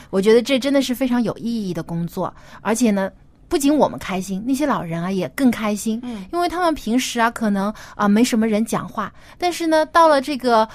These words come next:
Speaker 1: 呃，这个义工所工作的饭堂的时候啊，我看到他们跟陌生的我们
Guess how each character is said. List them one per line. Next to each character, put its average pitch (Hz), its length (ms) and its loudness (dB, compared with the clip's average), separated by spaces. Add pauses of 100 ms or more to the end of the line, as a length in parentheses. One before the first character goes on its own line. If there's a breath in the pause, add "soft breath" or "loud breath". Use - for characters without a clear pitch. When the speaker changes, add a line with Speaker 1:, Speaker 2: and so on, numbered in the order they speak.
(100)
Speaker 1:
呃， 190 420 2
这 233 140 -6
个 202 280 2 (120)
义 294 120 -2
工 285 220 2
所 214 140 0
工 247 180 0
作 285 140 0
的 220 100 0
饭 269 220 0
堂 180 240 -6
的 240 80 -4
时 - 160 -6
候 185 160 -8
啊， 165 160 0
我 - 40 -12
看 320 160 -4
到 302 140 0
他 311 140 -4
们 320 160 2 (260 loud breath)
跟 370 140 -2
陌 381 240 4
生 349 240 2
的 330 80 4
我 220 180 6
们 220 300 0